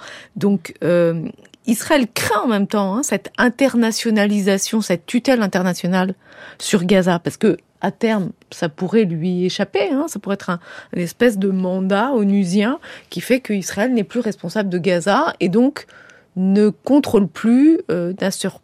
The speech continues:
plus par ses propres moyens sa sécurité. Donc il y a cette tension qui, qui existe effectivement.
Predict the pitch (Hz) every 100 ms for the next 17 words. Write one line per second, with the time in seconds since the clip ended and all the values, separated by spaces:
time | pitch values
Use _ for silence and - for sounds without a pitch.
0 | _ 214 254 294 - - _ 226 - 254
1 | - 208 - 190 175 170 233 277 233 208
2 | 220 - 233 233 175 - _ - - _
3 | 180 208 208 - - 156 180 285 427 359
4 | - - 277 247 - 339 381 - 254 -
5 | 285 247 202 247 - - - 190 220 -
6 | 208 180 175